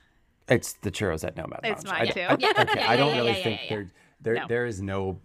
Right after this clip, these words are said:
Speaker 1: better option for me. I think
Speaker 2: Mm-hmm.
Speaker 1: that the pineapple cream cheese is deserved to be mentioned, like I talked about at the beginning, 'cause we could all sit here and say that churros at Nomad
Speaker 2: Oh,
Speaker 1: Lounge
Speaker 2: yeah. Mm-hmm.
Speaker 1: easily,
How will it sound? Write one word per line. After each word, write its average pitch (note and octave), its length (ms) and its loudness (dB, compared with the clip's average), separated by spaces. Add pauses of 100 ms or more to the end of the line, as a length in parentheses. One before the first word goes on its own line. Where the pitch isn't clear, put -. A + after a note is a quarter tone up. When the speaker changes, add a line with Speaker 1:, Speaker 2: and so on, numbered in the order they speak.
Speaker 1:
better F#2 560 0
option D#2+ 460 -2
for D#2 140 -10
me. E2+ 100 -2
I F#2 100 0
think F#2+ 160 -4
Speaker 2:
Mm-hmm. F2+ 80 -4
Speaker 1:
that - 240 -6
the F2 120 -2
pineapple E2 560 -2
cream E2 220 -8
cheese E2 300 -6
is D2+ 240 -6 (320)
deserved D#2+ 640 -2
to - 100 -10
be E2+ 120 -2
mentioned, D#2+ 320 -2
like D#2+ 160 -2
I - 20 -4
talked D#2 240 -4
about - 140 -6
at - 60 -14
the - 60 -8
beginning, D#2+ 380 -6
'cause F2 140 -8
we A2+ 100 0
could E2+ 100 -2
all F2+ 140 2
sit E2+ 140 -4
here E2 120 -2
and D#2+ 100 -4
say E2 120 -6
that D#2 160 -4 (760)
churros D#2+ 600 0
at - 200 0 (180)
Nomad E2+ 260 -2
Speaker 2:
Oh, - 40 0
Speaker 1:
Lounge D4 100 -2
Speaker 2:
yeah. G#2 100 -4
Mm-hmm. - 80 -12 (320)
Speaker 1:
easily, A2+ 420 0